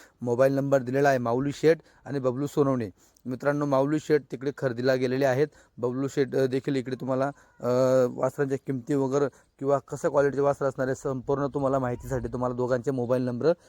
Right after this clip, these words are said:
दिलेले आहेत, त्यांच्याशी आत्ताच संपर्क साधा तुम्हाला वासरं घ्यायचे असतील तर. मित्रांनो दोन दिवस अगोदर व्हिडिओ मी हा आपल्या YouTube चॅनलवरती टाकतोय, म्हणजे जेणेकरून जर कोणाचा यायचा बंदोबस्त असेल, पैशाचं मॅनेजमेंट असेल किंवा गाडी घोडीचं मॅनेजमेंट असेल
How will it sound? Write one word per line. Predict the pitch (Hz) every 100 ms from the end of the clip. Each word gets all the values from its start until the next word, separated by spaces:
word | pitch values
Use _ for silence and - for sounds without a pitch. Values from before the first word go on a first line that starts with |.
| _ -
दिलेले | 120 139
आहेत, | 139 127 117
त्यांच्याशी | 131 123 127 131
आत्ताच | 117 - 151 131
संपर्क | 143 127 131 139
साधा | 135 123 127
तुम्हाला | 131 127 131
वासरं | 127 123 139
घ्यायचे | 127 113 131
असतील | - 135 113
तर. | 139 - _ - _ -
मित्रांनो | 139 147 156 160
दोन | 139 156
दिवस | 156 156
अगोदर | 147 143 147
व्हिडिओ | 143 135 135 160 156 _ -
मी | 127 156
हा | 156 147
आपल्या | 139 - 147
YouTube | 135 131 127
चॅनलवरती | 139 135 131
टाकतोय, | 131 - 135 110 _ _
म्हणजे | 123 131 139
जेणेकरून | 147 151 143 143 156 156 - 139 123
जर | 123 147
कोणाचा | 143 151 143 143
यायचा | 139 135 -
बंदोबस्त | 139 135 135 143 147
असेल, | 139 139
पैशाचं | - 135 147 147
मॅनेजमेंट | 135 135 139 139
असेल | 135
किंवा | 131 151 147
गाडी | 135 131 143
घोडीचं | 135 127 147
मॅनेजमेंट | 135 135 139 135
असेल | 151